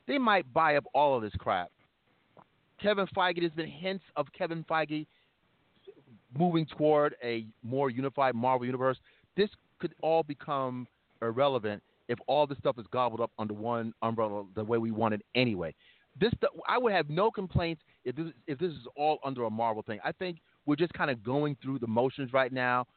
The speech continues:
because if, if Marvel, if the Marvel juggernaut continues to be what it is, where the, even, even tertiary characters are billion dollar properties, you know, uh, D C had a good day yesterday.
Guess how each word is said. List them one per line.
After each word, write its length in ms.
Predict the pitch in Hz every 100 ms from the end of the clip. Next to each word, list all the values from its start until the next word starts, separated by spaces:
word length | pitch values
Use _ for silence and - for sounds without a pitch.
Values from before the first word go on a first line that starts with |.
| _ _
because 260 | - - 131 -
if, 180 | 151 139 -
if 120 | 123 110
Marvel, 560 | 117 202 247 233 220 - _ _
if 60 | 123
the 80 | 147
Marvel 360 | 208 294 269
juggernaut 580 | 170 175 196 185 170 170 - _ _ _ _ _ _
continues 380 | 147 131 185 180
to 80 | 151
be 120 | 165
what 160 | 160 147
it 80 | 135
is, 240 | 165 175 - - _ _ _
where 320 | 131 139 127 - _ _ _
the, 100 | 139 - _
even, 360 | 202 196 196 151 - _
even 260 | 208 196 147 _ - -
tertiary 580 | 226 - 202 196 190 190
characters 640 | - 175 170 - 175 170 - _ -
are 100 | 123
billion 380 | 113 143 170 170
dollar 240 | 156 160
properties, 560 | - 156 156 160 156 160 - _ _ _ _ _ _ _ _ _ _ _
you 60 | 156
know, 400 | 160 170 - 165
uh, 280 | 160 156 156 _ _ _ _ _ _ _ -
D 180 | 131 285 -
C 200 | 262 240
had 180 | 196 175
a 60 | 143
good 260 | 131 175
day 220 | 123 151 117
yesterday. 540 | 101 101 101 92 73